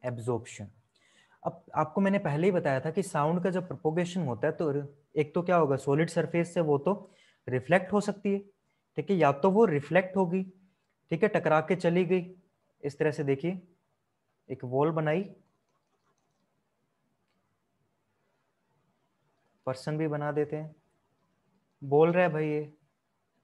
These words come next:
तो इस तरह से साउंड का प्रोपगेशन हुआ। अब या तो मेरी साउंड यहाँ पर रिफ्लेक्ट हो जाएगी, ठीक है, या फिर क्या हो जाएगी, एब्जॉर्ब हो जाएगी। एब्जॉर्ब यानी कि उसकी ऊर्जा को वो अपने अंदर समा लेगा,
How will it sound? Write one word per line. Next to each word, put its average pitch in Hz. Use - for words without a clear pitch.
तो 139
इस 135
तरह 156
से 151
साउंड 151
का 180
प्रोपगेशन 170
हुआ। 160
अब 135
या 143
तो 196
मेरी 151
साउंड 170
यहाँ 147
पर 185
रिफ्लेक्ट 170
हो 196
जाएगी, 180
ठीक 151
है, 214
या 165
फिर 190
क्या 190
हो 185
जाएगी, 160
एब्जॉर्ब 143
हो 185
जाएगी। 165
एब्जॉर्ब 151
यानी 170
कि 208
उसकी 175
ऊर्जा 156
को 185
वो 202
अपने 175
अंदर 160
समा 151
लेगा, 107